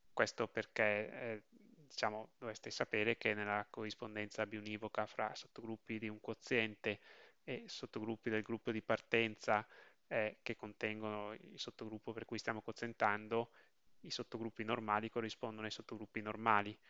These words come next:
Quindi in questo caso, eh, il sottogruppo K I meno uno, eh, di K I corrisponde nel quoziente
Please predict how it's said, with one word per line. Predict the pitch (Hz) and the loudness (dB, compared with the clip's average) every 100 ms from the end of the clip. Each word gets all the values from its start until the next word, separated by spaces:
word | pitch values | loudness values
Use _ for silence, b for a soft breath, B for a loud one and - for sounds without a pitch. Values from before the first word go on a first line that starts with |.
| B B _ | B B _
Quindi | 113 110 | -8 -6
in | 104 | 0
questo | 110 - - | 0 0 4
caso, | 110 104 104 120 127 B B _ - | 8 8 6 2 0 B B _ 0
eh, | 135 107 240 - | 2 2 0 -14
il | - 196 | -20 -10
sottogruppo | - 117 110 117 117 _ 110 107 - _ | -8 -6 -4 -4 -4 _ 0 0 -6 _
K | - 107 - | 2 2 2
I | 110 | 0
meno | 110 110 110 | 0 -2 -2
uno, | 117 117 107 104 - - | -2 -2 -4 -6 -10 -8
eh, | 123 107 - | -6 -6 -8
di | 117 110 | -10 -10
K | - 110 - 135 | -2 -2 6 6
I | 110 123 - b b - | 6 0 -6 b b -10
corrisponde | - 107 113 - 110 107 110 | -4 -2 -2 0 0 0 0
nel | 113 104 | 0 0
quoziente | - 110 - 117 107 104 - 101 - | -2 -8 -2 0 0 -2 0 0 -2